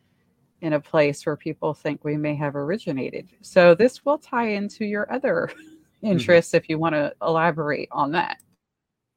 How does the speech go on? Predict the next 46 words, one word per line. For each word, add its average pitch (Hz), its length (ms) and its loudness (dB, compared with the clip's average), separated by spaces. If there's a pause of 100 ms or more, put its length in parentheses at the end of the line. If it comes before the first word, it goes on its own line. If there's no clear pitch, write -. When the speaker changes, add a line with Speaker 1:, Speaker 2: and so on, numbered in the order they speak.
(520)
Speaker 2:
Yeah, 139 120 6
absolutely. 123 380 2
And 110 100 -2
it's 113 160 -4
an 117 220 -2
intriguing 131 520 -4
part 120 180 -2
of 104 60 0
the 104 40 -4
story 104 240 -2
is 98 100 -6
that, 104 160 -2
um, 107 360 -4 (260)
so 151 120 -6
this, 190 220 2
the 143 140 -2
dating 190 560 -2
of 117 120 -2
this 117 140 -4
tektite 98 540 -6
is 101 380 -10
seven 131 460 -4
hundred 113 500 -6
eighty-eight 104 480 -8
thousand 101 340 -12
years 95 200 -10
ago 95 260 -8
by 110 120 -2
the 113 100 -2
most 123 440 0
accurate 113 520 -4 (360)
dating 107 400 0
analysis 101 380 -8
that's - 100 -20
been 101 160 -10
done 98 280 -4
as 95 220 -6
yet. 87 320 -10 (120)
You 101 80 -14
know, 90 120 -10
so 95 140 -14
they're, 101 160 -8
they're 113 160 -8
pretty 120 220 -6
confident 101 460 -10
it's, - 300 -16